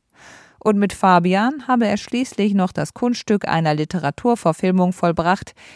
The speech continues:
die Autoren, Genre, Liebesfilm und historischer Essay in einem sei.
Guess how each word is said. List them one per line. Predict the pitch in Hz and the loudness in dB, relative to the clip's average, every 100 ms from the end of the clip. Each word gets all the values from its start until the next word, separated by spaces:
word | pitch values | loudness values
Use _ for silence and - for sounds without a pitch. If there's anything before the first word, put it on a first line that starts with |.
| - - | -14 -2
die | 196 | 0
Autoren, | - 147 - 214 240 233 220 | 2 0 0 0 2 2 2
Genre, | 196 170 190 208 202 | 2 4 4 4 4
Liebesfilm | 185 202 240 226 - 220 202 202 - | 2 2 0 -2 -4 0 2 0 0
und | 240 254 | -2 -2
historischer | 220 202 - 202 185 185 175 - | -2 -2 -2 0 0 0 -2 -2
Essay | 170 - 156 143 | -2 -2 -2 0
in | 220 | -2
einem | - 160 151 156 | -2 -2 -2 -2
sei. | 147 131 | -2 -4